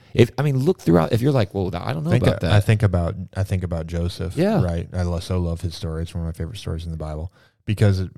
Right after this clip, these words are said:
Speaker 2: his story is not about him. God used him to save all of the Israel people,
Speaker 1: Yeah.
Speaker 2: right? From, from death and starvation. Joseph could have, I don't think he did, but he could have prayed every day, "God, when are you gonna save me from this?"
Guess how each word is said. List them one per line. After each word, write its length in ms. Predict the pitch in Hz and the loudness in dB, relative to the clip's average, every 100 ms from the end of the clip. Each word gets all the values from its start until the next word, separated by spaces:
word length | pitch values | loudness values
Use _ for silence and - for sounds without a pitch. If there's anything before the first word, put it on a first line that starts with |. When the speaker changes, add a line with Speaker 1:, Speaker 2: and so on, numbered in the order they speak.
| _ | _
Speaker 2:
his 240 | - 104 95 | -2 -2 -2
story 320 | - 123 107 | 0 2 4
is 80 | 90 | 2
not 140 | 90 | 0
about 260 | 85 80 87 | 0 -2 -2
him. 220 | 127 90 | -2 -4
God 280 | 82 87 85 | -4 -4 -2
used 320 | 92 104 - | 0 0 0
him 200 | 87 82 | -4 -4
to 100 | - | -6
save 260 | 85 87 85 | -6 -4 -2
all 200 | 90 90 | -2 -2
of 100 | 82 | -2
the 220 | 82 80 - _ _ - | -4 -6 -10 _ _ -4
Israel 360 | 92 87 87 | -2 0 -2
people, 440 | - 117 110 - _ - | -2 -6 -6 -12 _ -6
Speaker 1:
Yeah. 180 | 85 | -4
Speaker 2:
right? 180 | 80 95 | -2 -2
From, 260 | - 90 80 | -4 -8 -8
from 220 | - 87 | -6 -6
death 360 | 78 87 90 101 | -4 -2 -2 -2
and 120 | 82 | -6
starvation. 640 | - 90 82 90 101 - - _ - - _ | -4 -4 -2 -2 -2 -4 -12 _ -20 -20 _
Joseph 420 | - 104 104 92 - | 2 4 4 2 0
could 200 | 101 92 | 0 2
have, 200 | 90 82 | 0 -2
I 60 | |
don't 200 | 87 80 | -2 -2
think 160 | 82 80 | -6 -8
he 80 | 80 | -6
did, 260 | 82 82 78 | -6 -6 -4
but 120 | 90 | 0
he 100 | 98 | 2
could 180 | 104 95 | 4 4
have 140 | 87 | 4
prayed 200 | 95 87 | 2 2
every 200 | 85 90 | 0 0
day, 160 | 85 80 | -2 -2
"God, 260 | 87 85 | -2 0
when 140 | 90 107 | 2 2
are 40 | |
you 80 | 120 | 2
gonna 160 | 87 | 0
save 300 | 78 - 82 | -4 -6 -6
me 120 | 78 73 | -6 -8
from 200 | - 80 | -10 -10
this?" 380 | - - - | -10 -12 -14